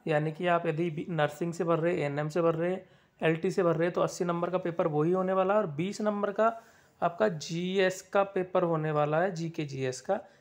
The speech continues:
जिसमें जनरल एप्टीट्यूड, रीजनिंग, जनरल अवेयरनेस और कंप्यूटर आने वाला है। ठीक है, इसके बाद में यदि हम आगे देखते हैं तो आगे और कोई ऐसी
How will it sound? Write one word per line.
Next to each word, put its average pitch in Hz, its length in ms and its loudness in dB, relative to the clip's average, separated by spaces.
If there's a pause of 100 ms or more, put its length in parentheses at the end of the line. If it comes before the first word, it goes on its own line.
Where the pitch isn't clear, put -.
(140)
जिसमें 175 300 -2
जनरल 160 360 2
एप्टीट्यूड, 180 580 0
रीजनिंग, 165 480 0
जनरल 151 320 2
अवेयरनेस 190 680 2 (400)
और 180 80 4
कंप्यूटर 147 500 0
आने 117 200 -2
वाला 120 240 -6
है। - 160 -18 (1800)
ठीक - 220 -4
है, - 260 -4
इसके 226 240 0
बाद 208 240 4
में 220 240 2
यदि 214 180 2
हम 220 280 2
आगे 170 300 4
देखते 190 340 2
हैं 196 480 -2 (680)
तो 202 460 4
आगे 175 440 4
और 175 360 4
कोई 202 320 2
ऐसी 202 840 0